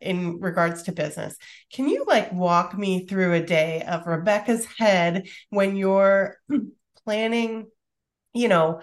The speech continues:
what you're gonna do for the day? Because I just don't understand how you juggle everything. <laughs> Like, you're,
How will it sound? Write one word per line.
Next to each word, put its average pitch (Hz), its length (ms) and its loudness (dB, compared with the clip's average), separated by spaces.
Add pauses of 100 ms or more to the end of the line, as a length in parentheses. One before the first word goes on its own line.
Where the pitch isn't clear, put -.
(140)
what 226 240 2
you're 226 100 -2
gonna 202 220 0
do 156 160 -4
for - 120 -14
the 160 120 -6
day? - 220 -2
Because 196 280 -2
I 285 180 4
just 392 200 -2
don't 180 220 2
understand 165 500 0
how 165 120 -2
you 156 200 -6
juggle 143 420 -4
everything. 160 640 -4
<laughs> - 40 -4
Like, 381 280 2
you're, 311 200 6